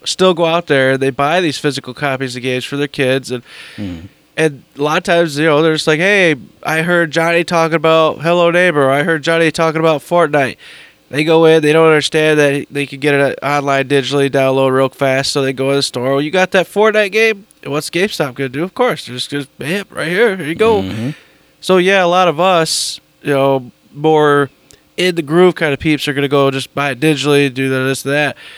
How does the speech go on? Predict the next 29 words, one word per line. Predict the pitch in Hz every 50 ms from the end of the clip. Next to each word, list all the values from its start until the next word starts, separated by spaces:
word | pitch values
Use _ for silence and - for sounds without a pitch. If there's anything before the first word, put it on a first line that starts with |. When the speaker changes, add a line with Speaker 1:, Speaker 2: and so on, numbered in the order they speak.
| - - - _ _ -
Speaker 1:
That's, | - 131 151 - - -
a | - -
lot | 143 160 202
of | 214 202
sales | - 190 202 208 196 -
still | - - 175 170
come | - 196 196 214
from | - 165 123
that. | 123 117 113 - - - -
I | 131
mean, | 131 135 135 135
it's | 135 - - -
not | 156 160 165 151 139
dead | 160 175 185 175 156
yet. | 185 190 180 165 131
Not | 135 151 156 147
until, | 147 151 - 180 170 160 160 156 156
uh, | 151 151 151 151
we're | 143 156 175 185 170
old, | 139 131 131 131 135
I | 127
think, | 127 - 135 135 131 - -
is | 135 127 127 120 139
when | 143 131 127
you'll | 127 127
see | - - 139 135
that | 127 135 139 -
finally | - 135 127 120 113
fade. | - - 123 117 120